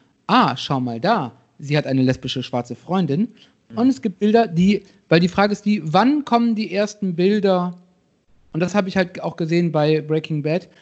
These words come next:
Speaker 1: ab, am Anfang sind ganz viele Bilder der, in der ersten Staffel, die,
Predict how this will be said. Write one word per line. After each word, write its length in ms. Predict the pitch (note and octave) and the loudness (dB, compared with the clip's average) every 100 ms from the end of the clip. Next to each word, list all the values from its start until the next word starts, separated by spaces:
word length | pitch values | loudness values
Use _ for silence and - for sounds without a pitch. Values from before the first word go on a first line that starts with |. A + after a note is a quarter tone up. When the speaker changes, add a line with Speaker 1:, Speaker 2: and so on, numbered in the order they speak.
| _ _ | _ _
Speaker 1:
ab, 260 | E3 - _ _ _ _ D#3 | -10 -10 _ _ _ _ -4
am 120 | E3 | -2
Anfang 420 | A3+ D#4+ C#4 A#3+ | -2 0 0 0
sind 180 | G3 G3 | 2 2
ganz 280 | F#3 A#3 B3+ | 4 4 2
viele 220 | A#3 G#3 | 2 4
Bilder 520 | F3 G3+ G#3 G3 G3+ G3+ _ _ _ _ _ _ _ E3 | 4 4 6 4 2 -4 _ _ _ _ _ _ _ -4
der, 180 | E3+ F3 | -2 0
in 80 | F3 | 0
der 100 | E3 | 0
ersten 260 | F3+ G3 F#3 | 0 -2 -2
Staffel, 380 | F3 E3+ F3 D#3 | -2 2 0 2
die, 340 | D#3+ D#3+ | 0 0